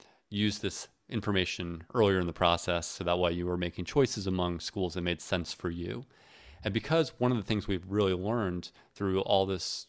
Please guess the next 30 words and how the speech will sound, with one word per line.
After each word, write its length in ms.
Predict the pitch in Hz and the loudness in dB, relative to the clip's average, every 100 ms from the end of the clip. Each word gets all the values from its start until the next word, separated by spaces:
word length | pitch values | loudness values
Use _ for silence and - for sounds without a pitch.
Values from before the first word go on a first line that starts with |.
| - | -6
increased 420 | 107 98 104 - | -4 -2 -4 -4
transparency 640 | - 82 - 131 139 - | -6 -6 -4 -4 -4 -4
is 120 | 92 - | -4 -4
that 140 | 101 | 0
law 140 | 98 | 0
schools 440 | 95 - 95 90 - - - | 0 0 0 -2 -6 -18 -16
are 140 | - 87 | -4 -4
very 380 | 90 113 123 113 | 0 2 4 4
local 600 | 98 90 95 90 85 - _ _ _ | 4 2 0 -2 -4 -10 _ _ _
or 240 | - 90 85 | -4 -2 0
re-, 260 | 101 113 | -2 -2
even 300 | - 110 95 | -2 -2 0
regional, 420 | 95 110 104 87 90 | 0 0 0 -2 -2
and 100 | 98 | -2
that 120 | 90 | -2
the 100 | - | -2
number 200 | 101 101 | -2 0
of 160 | 90 85 | 0 0
national 640 | 92 95 - 98 87 82 _ | 0 0 0 -2 -2 -6 _
schools, 580 | - - 92 87 85 - _ - - _ | -12 -4 -2 0 -4 -10 _ -20 -20 _
it's, 640 | - 95 90 - - - - | 0 0 0 -4 -6 -10 -14
you 80 | - | -14
know, 140 | - - _ | -14 -16 _
maybe 560 | 98 104 113 139 135 | -2 2 4 2 0
ten, 560 | 123 - - 98 95 92 | -4 -6 -6 -4 -4 -4
maybe 360 | 90 95 101 101 | -2 0 -2 -2
fifteen, 760 | - 90 - 98 90 82 82 - | -2 -4 -4 -2 -2 -2 -4 -2
but 260 | 85 85 | -2 -2
past 380 | - 104 98 - | 0 0 0 -2
that, 440 | 95 90 87 - | 0 0 0 -6